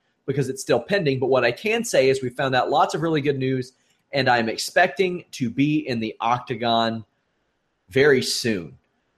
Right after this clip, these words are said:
Uh, that's a shocker. And then Dana White, the next day,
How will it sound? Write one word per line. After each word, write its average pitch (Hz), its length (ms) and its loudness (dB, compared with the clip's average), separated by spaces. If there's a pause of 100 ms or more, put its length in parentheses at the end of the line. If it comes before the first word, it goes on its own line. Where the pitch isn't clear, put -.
(160)
Uh, 110 100 0
that's 151 260 2
a 160 60 0
shocker. 131 600 0 (220)
And 131 140 -4
then 156 140 2
Dana 156 240 2
White, 147 400 0 (640)
the 131 120 -4
next 147 280 -2
day, 131 500 0